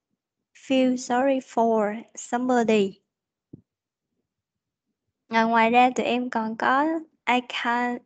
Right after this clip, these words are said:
can't stand hay là can't bear, cũng cộng với verb I N G. À,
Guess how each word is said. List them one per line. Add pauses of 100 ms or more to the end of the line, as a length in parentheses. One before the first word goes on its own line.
(160)
can't
stand (480)
hay
là (100)
can't
bear, (520)
cũng
cộng
với
verb (100)
I
N (140)
G. (1300)
À,